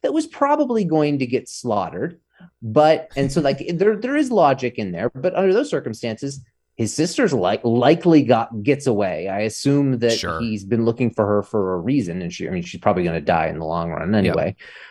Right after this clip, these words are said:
Speaker 1: But it just, overall, nothing in those flashbacks worked for me. On top of that,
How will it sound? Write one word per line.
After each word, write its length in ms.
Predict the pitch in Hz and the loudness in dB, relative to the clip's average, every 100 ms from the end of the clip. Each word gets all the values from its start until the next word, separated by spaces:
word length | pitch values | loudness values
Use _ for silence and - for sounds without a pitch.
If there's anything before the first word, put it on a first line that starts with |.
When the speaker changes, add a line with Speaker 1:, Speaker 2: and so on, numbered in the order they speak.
| _ | _
Speaker 1:
But 460 | 98 117 107 - - _ _ _ _ _ _ _ _ - | 4 6 6 2 -14 _ _ _ _ _ _ _ _ -2
it 100 | 143 | 2
just, 300 | 190 185 - | 4 4 6
overall, 680 | 190 233 196 160 175 156 - - | 6 8 8 10 10 6 -4 -2
nothing 760 | 113 113 123 165 196 208 143 | 0 4 4 4 2 0 2
in 160 | 117 110 | 2 0
those 220 | 107 104 | -2 -2
flashbacks 680 | 127 113 117 - 107 92 - | -4 -4 -6 -4 -4 -4 -4
worked 280 | 107 135 - | -4 -4 -2
for 140 | 107 | -2
me. 280 | 92 90 - - _ | -2 -6 -10 -20 _
On 120 | 147 | 2
top 300 | 139 - 269 | 2 4 4
of 140 | 214 127 | 4 4
that, 320 | 117 113 | 4 4